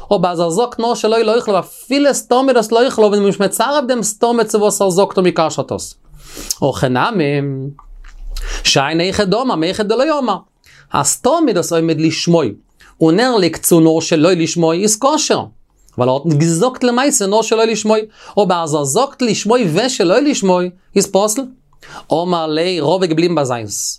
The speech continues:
און ער טענט אים. מי דער עיריה, וואס ער האט צושטעל, דער לשמוע ושלא לשמוע, מיט דער לא יכלו ושלא לא יכלו. בשלימי עשם, כמה דלא יקרא ליה בשחיטה, סתמא ועד לשמוע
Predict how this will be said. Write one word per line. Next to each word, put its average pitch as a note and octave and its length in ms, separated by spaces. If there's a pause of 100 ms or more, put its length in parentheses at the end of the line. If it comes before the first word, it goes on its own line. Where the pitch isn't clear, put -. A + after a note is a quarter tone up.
(120)
און D3+ 100
ער C3 40
טענט C3+ 400
אים. A#2 160 (420)
מי B3 260
דער G#3 140
עיריה, G3+ 460
וואס G3 280
ער F#3+ 120
האט E3 120
צושטעל, F3 720 (480)
דער C#3+ 240 (180)
לשמוע C3 360
ושלא F3+ 240
לשמוע, F3 360 (300)
מיט F3 120
דער E3 120
לא D#3+ 160
יכלו F3+ 160
ושלא E3 260
לא D3 120
יכלו. G#2 240 (640)
בשלימי G#3+ 540 (120)
עשם, A#2 340 (800)
כמה B3+ 320
דלא G3+ 220
יקרא A3 360
ליה G#3+ 120
בשחיטה, G#3+ 600
סתמא G#3+ 480
ועד F#3 260
לשמוע E3 320